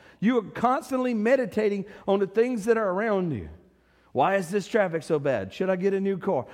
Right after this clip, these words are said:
Man, do you think gas is coming back down? You think about stuff constantly.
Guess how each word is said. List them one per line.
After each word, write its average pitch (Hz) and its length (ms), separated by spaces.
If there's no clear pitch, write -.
Man, 180 240
do 190 60
you 185 60
think 196 220
gas 175 300
is 156 100
coming 151 280
back 127 200
down? 110 200
You 240 160
think 302 240
about 262 300
stuff 220 300
constantly. 180 880